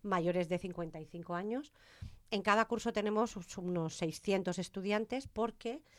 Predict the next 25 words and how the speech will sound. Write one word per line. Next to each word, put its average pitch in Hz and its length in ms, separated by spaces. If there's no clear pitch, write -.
se - 180
imparte 190 680
en 175 200
Elche 233 520
y 202 180
en 208 180
seis 208 320
sedes 180 340
más 196 300
de 190 100
la, 143 460
de 165 140
la 147 120
provincia 160 420
de, 143 460
de 160 80
Alicante. 139 540
Y 185 100
hacemos 180 500
tanto 151 300
este 170 280
programa 175 440
docente 202 460
en 190 100
Savies 226 500